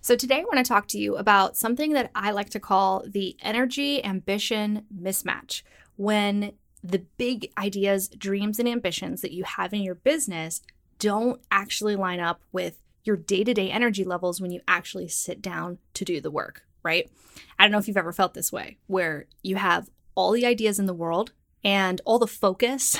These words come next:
<laughs> and excitement for your business when you're not working. And then you have ideas for reels or blog posts or a collaboration maybe. And when you actually sit down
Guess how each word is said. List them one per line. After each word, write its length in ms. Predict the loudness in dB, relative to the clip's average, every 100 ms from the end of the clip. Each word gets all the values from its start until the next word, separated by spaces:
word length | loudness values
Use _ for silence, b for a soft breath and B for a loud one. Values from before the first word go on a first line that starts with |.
| -4 -14
<laughs> 200 | -14 0
and 140 | 0
excitement 640 | 2 0 0 0 -2 -4 0
for 80 |
your 160 | 0 0
business 400 | -6 -2 0 0 -4
when 200 | -2 2
you're 140 | 4 2
not 400 | 0 0 0 -2
working. 480 | -6 -6 -4 -6 -6 B B B B
And 240 | 0 4 6
then 420 | 6 4 2 0 -2
you 160 | -2
have 240 | 0 -2 -2
ideas 480 | -4 -2 0 0
for 160 | 0 0
reels 640 | 2 2 2 2 0 -2 _ _
or 100 | -4
blog 320 | 6 8 8
posts 420 | 0 -2 0 -2 -4
or 140 | -8
a 40 | -10
collaboration 800 | -2 0 2 2 0 0 -4
maybe. 380 | -6 -6 -4 -4 B B B B 2
And 500 | 6 6 4 0 -2 -14 _
when 200 | 2 2
you 120 | 2 0
actually 340 | -2 0 0
sit 240 | 4 2 2
down 400 | -2 -2 -4